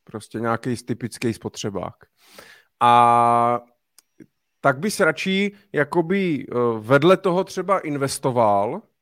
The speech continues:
s tím, že to pak prostě teda částečně, nebo t-, ti to pomůže nějak splatit, a, anebo bys, eh, nějak se snažil prostě umořovat třeba ten dluh,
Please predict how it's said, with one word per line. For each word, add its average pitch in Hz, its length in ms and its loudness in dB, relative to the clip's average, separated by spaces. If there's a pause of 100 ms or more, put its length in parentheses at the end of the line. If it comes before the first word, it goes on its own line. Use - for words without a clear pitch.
(600)
s - 180 -14
tím, 156 420 -4
že 160 220 -4
to 175 140 -6
pak 170 220 -4
prostě 170 380 -6 (280)
teda 170 280 0
částečně, 160 920 -4
nebo 147 260 -8
t-, 131 200 -20 (180)
ti 156 100 -10
to 170 120 -4
pomůže 151 400 -6
nějak 170 300 -2
splatit, 113 760 -8 (540)
a, 143 260 2
anebo 170 400 0
bys, 185 380 -4
eh, 147 360 0
nějak 143 440 -4
se 156 140 -8
snažil 139 400 -6
prostě 139 440 -4
umořovat 131 760 -4
třeba 120 320 -8
ten 120 220 -8
dluh, 110 340 -12